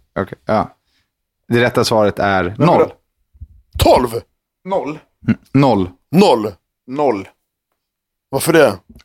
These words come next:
Speaker 1: Ett gånger två gånger tre gånger fyra gånger fem gånger sex gånger sju gånger åtta gånger nio gånger noll är noll.
Speaker 3: Walla?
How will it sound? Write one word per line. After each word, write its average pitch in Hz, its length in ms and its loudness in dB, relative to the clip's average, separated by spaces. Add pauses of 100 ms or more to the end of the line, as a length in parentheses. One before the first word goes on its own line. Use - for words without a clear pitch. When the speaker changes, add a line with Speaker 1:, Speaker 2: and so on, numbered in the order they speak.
Speaker 1:
Ett 143 200 -2
gånger 139 200 4
två 135 200 2
gånger 123 200 4
tre 123 220 2
gånger 117 180 4
fyra 117 220 2
gånger 113 160 2
fem 120 220 2
gånger 113 160 4
sex 107 240 -2
gånger 110 180 0
sju 110 200 2
gånger 107 220 2
åtta 104 220 -2
gånger 104 220 2
nio 101 240 2
gånger 98 240 0
noll 101 300 0 (100)
är 101 100 -4
noll. 90 280 -2 (1600)
Speaker 3:
Walla? 180 300 2